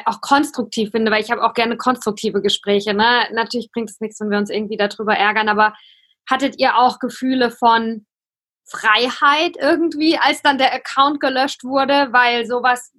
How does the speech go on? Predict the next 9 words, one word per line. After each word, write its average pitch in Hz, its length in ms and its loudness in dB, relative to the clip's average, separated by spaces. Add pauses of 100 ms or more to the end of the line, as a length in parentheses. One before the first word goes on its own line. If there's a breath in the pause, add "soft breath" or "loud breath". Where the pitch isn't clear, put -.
(120)
was 233 220 0
ihr 233 180 -6
dachtet, 254 400 -2
was 240 240 0
euch 233 300 0
eine 226 280 0
vermeintliche 233 720 -2 (320 soft breath)
Sicherheit 226 720 0
gibt, 269 280 -2